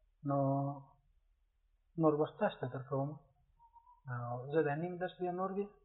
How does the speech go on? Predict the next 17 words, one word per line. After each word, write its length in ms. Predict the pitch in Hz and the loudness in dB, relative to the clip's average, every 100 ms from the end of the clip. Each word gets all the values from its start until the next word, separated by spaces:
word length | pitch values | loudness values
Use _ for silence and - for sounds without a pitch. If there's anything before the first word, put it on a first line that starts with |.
| - | -10
سبا 180 | 143 131 | -4 -4
درته 320 | - 127 - | -4 -10 -6
وایم. 340 | 120 120 127 127 _ 151 | -6 -4 -6 -8 _ 6
درې 140 | 180 180 | 6 6
برخې 200 | 208 208 | 2 0
وو. 140 | 196 - _ _ _ _ _ _ _ | -2 -6 _ _ _ _ _ _ _
یو، 180 | 160 185 - - _ _ _ _ _ _ | 2 2 0 -20 _ _ _ _ _ _
د 20 | 139 | -4
مجاهد 360 | 139 147 143 196 - - - - 156 | 0 0 2 -2 -4 -20 -20 -12 -10
مسؤلیتونه 600 | - 151 143 143 202 202 | -10 -2 -2 0 0 0
د 40 | 160 - | -2 -6
خپل 200 | - 180 190 190 143 | -2 -2 -2 -6 4
ځان، 260 | 170 202 208 | 4 4 -2
خپل 180 | - 170 143 | -4 -4 -2
هدف 360 | 143 - - | -2 -2 -2
او 80 | 156 - | -4 -2
خپلې 220 | 175 | -2